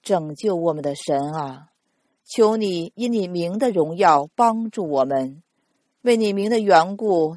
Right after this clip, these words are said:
搭救我们，赦免我们的罪。为何容外邦人说，“他们的神在哪里呢？”愿你使外邦人知道，你在我们眼前伸你仆人流血的冤。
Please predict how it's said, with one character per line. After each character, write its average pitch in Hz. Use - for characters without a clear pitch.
搭 226
救 208
我 151
们， 139
赦 190
免 143
我 156
们 127
的 131
罪。 135
为 214
何 180
容 185
外 226
邦 160
人 139
说 139
，“他 202
们 180
的 151
神 147
在 165
哪 147
里 170
呢？” 123
愿 214
你 190
使 185
外 220
邦 185
人 170
知 190
道， 147
你 220
在 240
我 214
们 220
眼 160
前 160
伸 240
你 185
仆 196
人 175
流 175
血 214
的 143
冤。 139